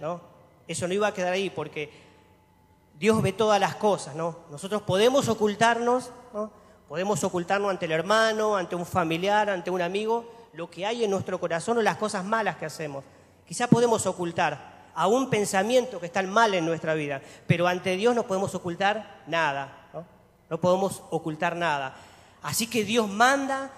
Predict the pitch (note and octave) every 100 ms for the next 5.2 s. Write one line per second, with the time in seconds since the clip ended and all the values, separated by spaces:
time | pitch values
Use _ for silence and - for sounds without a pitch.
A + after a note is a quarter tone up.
0 | - F3 - F3+ - A3+ A#3 A3 G3+ G3+
1 | A#3+ B3+ C4 - - - - _ _ _
2 | _ _ _ _ _ _ _ D#3 E3 F#3
3 | G3+ G#3+ G#3 F3 E3+ F3+ F#3 F3 F3 D#3+
4 | D3 F#3 F#3 G#3 B3 A#3+ G#3+ G3+ A#3 A#3
5 | A3+ A3